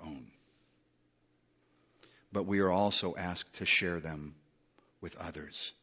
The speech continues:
What would the world be like if that was the scripture that we sought to unite us? What would your life be like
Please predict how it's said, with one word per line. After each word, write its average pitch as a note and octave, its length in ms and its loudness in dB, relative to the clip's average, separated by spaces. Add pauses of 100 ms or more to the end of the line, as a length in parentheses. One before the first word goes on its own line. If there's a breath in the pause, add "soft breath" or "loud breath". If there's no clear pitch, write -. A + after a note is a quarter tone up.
(600 loud breath)
What B2 340 2
would C3+ 160 4
the A2 80 4
world B2+ 440 4
be A#2+ 120 4
like F2+ 560 -2 (680 soft breath)
if F2+ 280 -4
that B2 380 2 (1700)
was G2 220 -2
the F2+ 100 -6
scripture F2 720 -2 (340 soft breath)
that - 160 -8
we F2 120 -6
sought D#2+ 440 0 (180)
to - 120 -10
unite D2+ 480 -10 (200)
us? - 220 -14 (2750 soft breath)
What E3 160 2
would C#3+ 120 2
your A#2+ 160 6
life C3 440 -2
be D2+ 100 -10
like - 460 -16